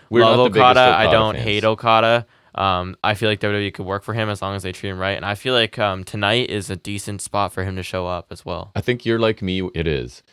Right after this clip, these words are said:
Speaker 1: You're like me where Okada in the right match, for sure.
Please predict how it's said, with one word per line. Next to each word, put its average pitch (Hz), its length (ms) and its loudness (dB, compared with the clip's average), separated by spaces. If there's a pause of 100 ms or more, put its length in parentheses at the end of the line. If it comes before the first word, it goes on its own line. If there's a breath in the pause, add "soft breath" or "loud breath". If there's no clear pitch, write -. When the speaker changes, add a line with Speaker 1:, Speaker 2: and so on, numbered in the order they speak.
(140)
Speaker 1:
You're 95 160 -2
like 101 200 0
me 90 220 -2
where 76 480 -2 (400)
Okada 104 500 0
in 101 160 -4
the 87 80 -4
right 85 260 0
match, 76 440 -4
for 117 160 -4
sure. 107 480 -2